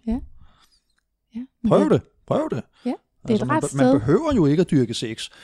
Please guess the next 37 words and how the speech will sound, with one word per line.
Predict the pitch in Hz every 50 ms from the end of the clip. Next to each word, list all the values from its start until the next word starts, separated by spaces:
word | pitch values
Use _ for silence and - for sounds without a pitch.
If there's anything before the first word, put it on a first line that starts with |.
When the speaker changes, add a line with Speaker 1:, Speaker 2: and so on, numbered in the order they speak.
| - - -
Speaker 1:
Nej. | 156 139 139 - -
Speaker 2:
i | 131 117
en | 104
svingerklub. | - - 110 107 104 104 101 - 110 101 92 - - - - - - - _ _ _ - 147
Øhm, | 131 117 117 113 113 104 107 110 107 101 _ _ -
så | - - 113 113 110 104 - _ _ _ -
kom | - 117 113
dog | 110 113 113 107
for | - 110
pokker | 110 123 156 208 180
ind. | 143 170 _ - - - _ _ _ _ -
Speaker 1:
Mhm. | 202 226 311 - _ _ _ _ _ _ - _ _ _ _ _ _ _ _ _ _ _ _ _ _ - -
Ja, | 240 311 - -
men | 254 214 202 202
jeg | 208 214
synes | - 294 - 277
også, | 254 240 - -
det | 226 202
er | 196 190 190 185
meget, | 185 185 185 208 226 220 - - 196
det | 240
er | 269
meget | 240 220 220 226
mere | 220 202
hyggeligt, | 196 233 - 220 196 175
end | 180 180 180
at | 175
se | - 180
Vild | 180 180 180
med | 175 175
Dans. | 170 165 - - - - - - -
Det | 202
er | 190
helt | 185 175 -
sikkert. | - 180 175 175 - 165 170 165 151 -
Speaker 2:
<laughs> | - 175 - - -
Speaker 1:
Som | 196